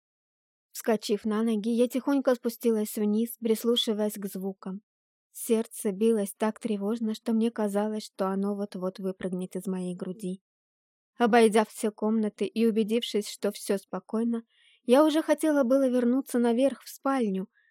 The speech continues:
как в дверь постучали. "Вот и всё", подумала я, подходя к двери,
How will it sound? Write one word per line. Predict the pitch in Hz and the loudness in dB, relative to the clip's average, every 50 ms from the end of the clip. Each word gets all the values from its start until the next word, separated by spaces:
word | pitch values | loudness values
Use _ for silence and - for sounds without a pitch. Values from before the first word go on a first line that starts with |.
| _ _ | _ _
как | - 233 233 208 208 | 0 0 0 2 0
в | 214 202 | -4 -4
дверь | - 170 214 202 233 233 _ - | -2 -2 -2 -2 -2 -2 _ -10
постучали. | - 226 - - 233 226 - - 202 185 185 190 214 220 _ _ _ _ _ _ _ _ _ _ _ _ _ _ _ _ _ _ _ _ _ _ _ _ _ _ _ - | -10 -10 -6 -6 -8 -8 -4 -6 -6 -6 -6 -8 -10 -14 _ _ _ _ _ _ _ _ _ _ _ _ _ _ _ _ _ _ _ _ _ _ _ _ _ _ _ -6
"Вот | 254 226 240 247 269 - | -6 -4 -2 -2 -4 -4
и | 277 | -8
всё", | - - - - - 147 - - - _ _ _ _ _ - | -14 -14 -16 -10 -8 -8 -8 -8 -12 _ _ _ _ _ -10
подумала | - 196 196 196 190 196 202 202 - | -10 -8 -6 -4 -4 -4 -4 -4 -4
я, | 196 190 190 208 214 | -4 -4 -4 -4 -4
подходя | - 208 - - - 190 196 208 202 196 | -6 -10 -10 -6 -6 -4 0 0 0 0
к | 185 | 0
двери, | 180 202 202 214 226 226 220 220 | -2 -2 0 0 2 0 0 -4